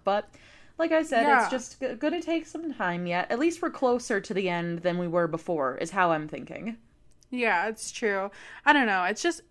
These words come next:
Speaker 2: I think it's hard, like, 'cause, you know, we have, like, Halloween, which, like, that's something to, like, kinda look forward to. And,
Speaker 1: Mm-hmm.
Speaker 2: you know, like, the holiday season can be kind of, like, something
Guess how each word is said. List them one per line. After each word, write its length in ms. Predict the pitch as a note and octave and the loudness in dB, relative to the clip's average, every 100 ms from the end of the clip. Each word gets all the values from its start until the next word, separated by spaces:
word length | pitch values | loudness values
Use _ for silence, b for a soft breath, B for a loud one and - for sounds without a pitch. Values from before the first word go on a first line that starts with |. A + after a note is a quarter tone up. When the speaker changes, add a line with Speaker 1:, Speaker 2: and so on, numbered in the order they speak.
| - | 2
Speaker 2:
I 120 | C4 | 4
think 160 | D#4+ G4 | 4 0
it's 100 | - | 2
hard, 340 | C4+ A#3 G#3+ G#3 | 4 4 4 2
like, 220 | G#3+ G#3 | 0 -2
'cause, 140 | A#3+ | -2
you 100 | A3+ | 0
know, 100 | A3+ | 0
we 100 | A3 A#3 | -2 -4
have, 120 | B3+ | -4
like, 160 | B3+ | -6
Halloween, 600 | - D#4 D#4 F#4 D#4 A3 | 0 4 4 4 2 0
which, 240 | G#3+ G#3+ - | -4 -6 -4
like, 160 | A3+ | -4
that's 240 | B3+ B3+ - | -4 -6 -4
something 340 | A#3 A3 A3 | -2 0 -2
to, 100 | A3 | -2
like, 200 | G#3 G3+ | -4 -4
kinda 260 | G#3+ G3 G3 | -6 -4 -4
look 140 | G3 | -8
forward 480 | - F#3 E3 F#3 G3+ | -8 -6 -4 -4 -6
to. 320 | - A#3+ B3+ | -4 -4 -2
And, 220 | A#3+ G#3+ G#3+ | -2 -2 -6
Speaker 1:
Mm-hmm. 280 | G3+ E3+ E3 - _ _ _ - | -8 -10 -10 -16 _ _ _ -4
Speaker 2:
you 160 | B3 | -2
know, 240 | G#3+ F#3+ G#3+ | 0 0 0
like, 280 | B3 A3+ G#3+ | 0 0 0
the 80 | G#3 | -2
holiday 480 | A3 G#3 G3+ G#3 | 4 4 4 2
season 760 | G#3+ - A3 G3+ G3 G3 G3+ G#3 | -2 -4 -4 -2 -2 -2 -4 -4
can 240 | - A3+ | 0 0
be 280 | G#3 G#3+ G#3 | 0 -4 -4
kind 340 | - G#3+ G#3+ | -2 -2 -2
of, 120 | G#3 G#3 | -2 0
like, 300 | G3+ G3+ - | -2 -2 -8
something 640 | - G#3+ G#3+ G#3+ G#3 G#3 | -2 -2 -2 -4 -6 -8